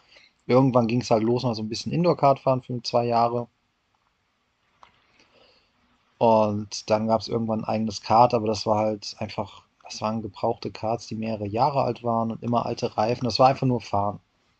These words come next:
Ne, Hauptsache, der Junge kann ein bisschen fahren.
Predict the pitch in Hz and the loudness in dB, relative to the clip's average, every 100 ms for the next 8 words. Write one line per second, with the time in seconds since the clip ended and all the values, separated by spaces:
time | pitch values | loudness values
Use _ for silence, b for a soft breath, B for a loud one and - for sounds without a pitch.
0 | _ 139 151 147 139 143 123 120 120 117 | _ -6 0 0 2 0 0 0 -2 -4
1 | 113 113 120 123 123 117 110 - 104 120 | -4 -2 0 -2 -2 -4 -6 -10 -6 -2
2 | 123 131 | 0 0